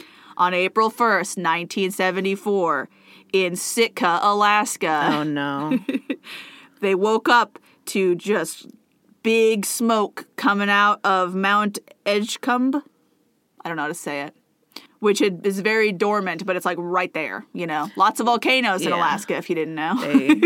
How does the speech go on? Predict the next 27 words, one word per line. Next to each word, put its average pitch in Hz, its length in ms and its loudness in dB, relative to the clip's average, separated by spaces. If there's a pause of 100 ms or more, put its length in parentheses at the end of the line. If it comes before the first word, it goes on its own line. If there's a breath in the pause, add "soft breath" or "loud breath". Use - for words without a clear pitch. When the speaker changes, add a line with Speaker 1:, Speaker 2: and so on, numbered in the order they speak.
(300)
Speaker 1:
<laughs> - 320 -4
Speaker 2:
they - 60 -6
basically 175 420 -2
live 165 400 -2
on 170 120 -2
top 147 240 -2
of 156 120 -10
one. 160 320 -2
Speaker 1:
Yeah. 180 320 0 (240)
But 202 120 0
so 214 140 2
it's 220 160 2
just - 320 -2 (180)
spewing 254 720 0
black 180 340 0
smoke, 170 400 0
and 180 80 -4
they're 175 120 0
like, 160 280 -2
"Oh, 226 280 2
God, 180 600 2 (360 loud breath)
what's 196 360 0
happening?" 190 560 0
Speaker 2:
Uh-huh. 190 460 0 (380 loud breath)
Speaker 1:
And 202 240 0
then, 202 500 0 (500)
uh, 185 540 4